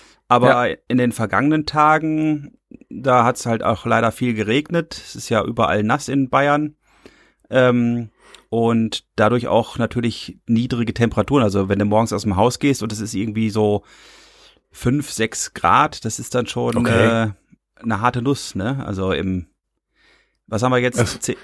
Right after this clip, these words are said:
Speaker 1: zehnter, zehnter sechster, ne?
Speaker 2: Ja.
Speaker 1: Sollte ja eigentlich schon Sommer sein, aber naja, so ist es dieses Jahr nun mal.
Speaker 2: Ich guck mal gerade auf unser Thermometer. Wir haben jetzt, äh, um zwanzig Uhr sechzehn, äh, noch aktuell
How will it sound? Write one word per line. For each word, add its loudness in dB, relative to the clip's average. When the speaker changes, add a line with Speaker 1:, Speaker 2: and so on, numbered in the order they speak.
Speaker 1:
zehnter, 0
zehnter -2
sechster, -4
ne? -4
Speaker 2:
Ja. 2
Speaker 1:
Sollte -4
ja -4
eigentlich -2
schon -4
Sommer 0
sein, -6
aber -2
naja, 0
so -2
ist -6
es -10
dieses -8
Jahr -6
nun -8
mal. -6
Speaker 2:
Ich -8
guck 2
mal 4
gerade 6
auf -4
unser 2
Thermometer. 2
Wir 2
haben 2
jetzt, -2
äh, 4
um -4
zwanzig -2
Uhr 0
sechzehn, 0
äh, 2
noch -2
aktuell 2